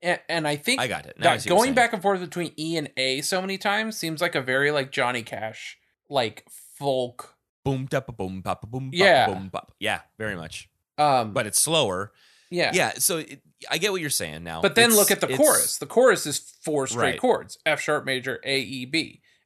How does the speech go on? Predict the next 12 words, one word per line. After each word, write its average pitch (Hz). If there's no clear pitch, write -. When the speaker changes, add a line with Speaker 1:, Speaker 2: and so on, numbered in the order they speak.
Speaker 1:
F 147
sharp 147
major, 127
A, -
E, 127
B. 156
F 151
sharp 151
major, 139
A, 143
E, 135
B. 131